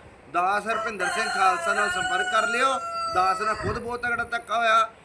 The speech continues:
ਪਰ ਉਸ ਗੁਰੂ ਨਾਨਕ ਦੀ ਅਦਾਲਤ ਚੋਂ ਬਾਇਜ਼ਤ ਬੜੀ ਆਏ ਆ। ਕਹਿਣ ਦਾ ਮਤਲਬ ਕਿ ਜਿਹੜੀਆਂ ਅਖਬਾਰਾਂ, ਪੰਜਾਬੀ ਟ੍ਰਿਬਿਊਨ, ਅਜੀਤ ਅਖਬਾਰ, ਕੁਝ ਚੈਨਲ ਇਹੋ ਜਿਹੇ ਜਿਨ੍ਹਾਂ ਨੇ ਖਬਰ ਚਲਾਈ, ਇਹ ਨਹੀਂ ਵੇਖਿਆ ਕਿ ਪਿਛੋਕੜ ਕੀ ਸੀ,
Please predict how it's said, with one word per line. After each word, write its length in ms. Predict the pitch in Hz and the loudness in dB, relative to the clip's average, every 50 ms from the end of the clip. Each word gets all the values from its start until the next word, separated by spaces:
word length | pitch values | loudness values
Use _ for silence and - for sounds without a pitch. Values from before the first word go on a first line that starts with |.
| - - - | -20 -10 -2
ਪਰ 140 | 208 214 220 | 0 0 2
ਉਸ 180 | 226 208 - | 0 -2 -6
ਗੁਰੂ 200 | 202 202 226 208 | -6 -6 -6 -4
ਨਾਨਕ 300 | 202 202 202 202 196 185 | -2 0 0 0 -2 -4
ਦੀ 140 | 190 196 214 | -6 -4 -4
ਅਦਾਲਤ 320 | 208 196 202 196 196 190 196 | -2 0 0 0 0 -2 -4
ਚੋਂ 120 | 208 214 | -6 -4
ਬਾਇਜ਼ਤ 420 | 175 180 185 196 202 175 175 170 | 0 0 0 0 0 -4 -8 -10
ਬੜੀ 300 | 214 175 180 185 185 196 | -8 -6 -4 -2 -2 -2
ਆਏ 240 | 185 175 170 160 151 139 | -2 -2 -2 -4 -6 -8
ਆ। 60 | 117 - - - - - - - | -12 -14 -18 -20 -20 -18 -6 0
ਕਹਿਣ 220 | 180 190 214 233 | 0 2 2 2
ਦਾ 100 | 233 247 | 0 0
ਮਤਲਬ 300 | 233 226 220 233 240 240 | 0 -2 -2 -4 -4 -4
ਕਿ 140 | 240 269 262 | -2 -4 -4
ਜਿਹੜੀਆਂ 340 | 220 233 247 240 240 247 - | -2 -2 -2 -2 -2 -2 -4
ਅਖਬਾਰਾਂ, 480 | - 202 180 190 190 196 202 220 233 226 | -4 -6 -2 2 4 4 6 6 4 2
ਪੰਜਾਬੀ 580 | 226 214 202 190 190 190 196 190 185 214 233 | 0 -4 -4 0 4 4 4 4 2 -2 -6
ਟ੍ਰਿਬਿਊਨ, 640 | 220 - 233 226 196 175 185 202 220 240 247 202 143 - - - - - - - 214 | -4 -4 -4 -4 -2 -2 -2 -2 0 -2 -2 -4 -6 -8 -12 -20 -20 -18 -4 0 0
ਅਜੀਤ 400 | 202 185 170 196 208 220 214 - 247 240 | 0 0 0 -4 -6 -6 -4 -2 -2 -2
ਅਖਬਾਰ, 600 | 190 190 202 196 190 196 208 220 226 220 175 - - - - - - - | 0 -2 -2 -2 0 2 4 4 4 2 2 -2 -8 -16 -20 -14 -6 -4
ਕੁਝ 180 | 214 220 220 247 | -2 -2 -2 -2
ਚੈਨਲ 480 | 240 - 214 202 196 202 220 240 233 | -2 0 2 2 2 0 -2 0 2
ਇਹੋ 220 | 233 208 208 220 226 | 2 2 2 0 -2
ਜਿਹੇ 160 | 226 233 226 | -4 -6 -8
ਜਿਨ੍ਹਾਂ 260 | 196 220 220 226 240 | -8 -6 -4 -4 -4
ਨੇ 100 | 233 240 | -4 -4
ਖਬਰ 320 | - 180 202 190 202 220 | -6 -4 -2 -2 -2 -2
ਚਲਾਈ, 540 | - - 220 202 196 202 214 233 247 247 226 - - - - - | -4 -4 -2 0 2 2 0 0 -4 -4 -8 -10 -16 -20 -10 -4
ਇਹ 160 | 208 220 240 254 | -2 -2 0 0
ਨਹੀਂ 140 | 262 262 | -2 -2
ਵੇਖਿਆ 360 | 247 240 220 214 214 233 233 240 | -2 0 -2 0 0 -2 -2 -2
ਕਿ 120 | 226 254 | -4 -6
ਪਿਛੋਕੜ 500 | 233 - 233 - 214 214 - - 226 233 | -8 -8 -6 -4 -4 -4 -4 -4 -6 -6
ਕੀ 260 | 190 175 220 226 233 196 | -6 -6 -8 -8 -8 -6
ਸੀ, 240 | 202 247 247 220 | -6 -6 -6 -6